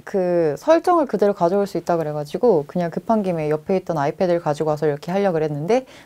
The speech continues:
그 아이패드의 설정이 그대로 이 아이폰으로 옮겨간다 그러더라고요. 그래서 아주 다급하게 이전에 사용했던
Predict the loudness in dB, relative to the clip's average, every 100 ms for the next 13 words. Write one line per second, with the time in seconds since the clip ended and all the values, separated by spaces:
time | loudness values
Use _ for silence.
0 | _ -8 -4 -2 -2 -2 -4 -4 -2 -2
1 | 0 -4 -4 0 0 0 -2 -2 -2 -2
2 | -2 -2 -2 -4 -6 -8 -8 -8 -4 -4
3 | -2 -4 -2 -2 -4 -18 -12 -6 -6 -6
4 | -2 0 0 -2 -6 -2 -2 -4 -8 -12
5 | -4 -2 -2 -2 0 0 -4 2 2